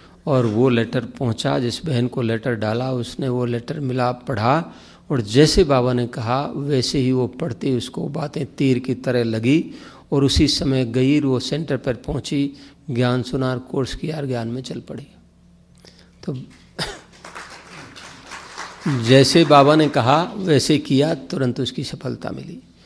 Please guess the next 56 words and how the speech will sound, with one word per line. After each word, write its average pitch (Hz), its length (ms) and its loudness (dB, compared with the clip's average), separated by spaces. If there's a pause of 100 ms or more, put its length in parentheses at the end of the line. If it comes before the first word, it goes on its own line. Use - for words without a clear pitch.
(240)
अब 123 100 -6
आगे 120 240 2
चल 127 180 0
के 123 160 -4
क्या 127 180 0
होता 127 300 -2
है 135 140 -6 (420)
आप 120 100 -4
सब 123 220 -4
जानते 120 380 0
हैं, 123 240 -4
एक 123 240 -2
चले 123 300 -2
रे 123 120 0
एक 120 120 -6
नहीं 120 180 0
चले 120 280 -2
तो 120 160 -6
फिर 120 240 -6
आपस 113 380 -4
में 123 100 2
उनमें 120 240 2 (840)
लड़ाई 131 240 6
झगड़ा 131 300 4
स-, - 240 -4
होने 127 260 4
लगा। 131 320 0 (680)
पति 156 240 4
कहता 127 300 2
है 120 100 4
कि 120 100 0
नहीं 120 240 4
आपको 117 300 0
वहाँ 113 240 2
नहीं 117 200 4
जाना 120 240 2
है 117 80 -2
सेंटर - 300 -8
पर, 202 320 -14
वो 165 200 -8
बहन 139 300 2
कहने 135 240 0
लगी 127 280 0
आप 131 160 0
जो 113 260 4
कुछ 143 200 0
कहेंगे 135 360 2
हम 127 140 2
सब 139 260 0
कुछ - 180 -6
करेंगे 135 380 2
लेकिन 120 340 0
सेंटर 131 380 -2
पर - 180 -4
जाना 120 280 -2
बंद 127 540 2